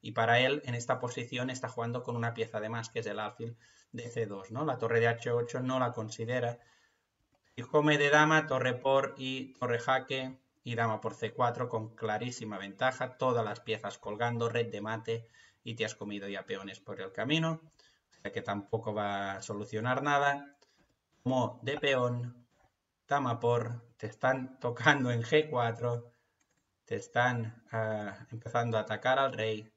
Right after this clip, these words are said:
y aquí ya la ventaja es decisiva, ¿no? Dama F siete, intentando cambiar damas, evidentemente ni de broma.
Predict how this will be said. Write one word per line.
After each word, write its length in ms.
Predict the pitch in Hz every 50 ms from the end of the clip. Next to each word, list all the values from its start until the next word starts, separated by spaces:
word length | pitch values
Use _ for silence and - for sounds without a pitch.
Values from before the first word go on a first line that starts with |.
| _ _ _ _ _
y 140 | - 113 113
aquí 200 | 107 110 113 104
ya 120 | 107 107
la 80 | 107 104
ventaja 400 | 107 104 98 - 101 - - 107
es 180 | 107 107 104
decisiva, 640 | 98 101 95 - 107 - - - - 90 87 87 -
¿no? 400 | 107 113 127 135 131 131 - - -
Dama 240 | - 104 98 98
F 180 | 95 - - 107
siete, 400 | 110 - 147 151 151 151 156 151
intentando 580 | 151 143 120 117 107 101 - 113 104 101 98 98
cambiar 400 | - 101 98 98 107 110 107 117
damas, 400 | 123 123 123 123 120 117 117 -
evidentemente 800 | - 98 95 90 92 95 92 - 101 98 95 95 92 - - 113 113
ni 200 | 107 113 131 135
de 140 | 123 117 107
broma. 460 | 107 107 104 104 104 104 107 117 -